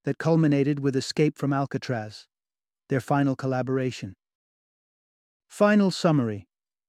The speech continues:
Quentin Tarantino's unparalleled understanding of cinema didn't blossom overnight. His journey into the world of film started young.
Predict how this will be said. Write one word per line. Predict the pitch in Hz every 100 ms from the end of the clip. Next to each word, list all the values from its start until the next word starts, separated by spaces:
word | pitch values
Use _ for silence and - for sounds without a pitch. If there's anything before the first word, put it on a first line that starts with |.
| _ _ _ _ _ _ _
Quentin | - 190 202 208 180
Tarantino's | 165 165 160 - 156 147 139 135 - -
unparalleled | 160 180 - 165 156 151 147 143 135 123 -
understanding | 151 143 - 156 151 151 147
of | 131
cinema | - - 165 127 120 117 113 _ _ _ _
didn't | 175 175 185
blossom | 147 156 135 156
overnight. | 143 135 139 120 104 - _ _ _ _ _ _ _
His | 175 143
journey | 170 180 190 202
into | 170 151
the | 143
world | 131 156 165 156
of | -
film | - 156 147 151 151 -
started | - - 147 147 143 131
young. | 131 113 98